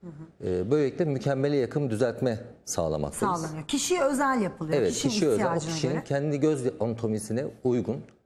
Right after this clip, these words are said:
Speaker 2: O
Speaker 1: Ve
Speaker 2: kişiye
Speaker 1: göze
Speaker 2: öz-
Speaker 1: hiç dokunulmuyor, değil mi?
Speaker 2: Hayır, kesinlikle dokunmuyoruz. Göze sadece damla damlatıyoruz. Hastamıza, e, makineden gelen ışığa bakmasını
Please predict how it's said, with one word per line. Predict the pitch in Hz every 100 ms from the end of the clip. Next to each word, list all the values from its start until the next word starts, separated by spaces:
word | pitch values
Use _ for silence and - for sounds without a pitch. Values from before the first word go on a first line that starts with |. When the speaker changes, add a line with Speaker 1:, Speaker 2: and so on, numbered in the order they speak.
| _ _
Speaker 2:
O | -
Speaker 1:
Ve |
Speaker 2:
kişiye | 294 330
Speaker 1:
göze | 392 381
Speaker 2:
öz- |
Speaker 1:
hiç | 381 -
dokunulmuyor, | 262 269 262 233 175 156 156
değil | 214
mi? | 202
Speaker 2:
Hayır, | 185 107 -
kesinlikle | 151 - 147 131 120
dokunmuyoruz. | 117 135 98 - - -
Göze | 143 147
sadece | 151 135 110 104
damla | 135 151
damlatıyoruz. | 156 147 143 151 160 -
Hastamıza, | 143 - 135 127 131 127 - - _ _ -
e, | 101 104
makineden | 127 147 131 123 117
gelen | 113 107
ışığa | 120 - 107 95
bakmasını | 131 135 - 135 147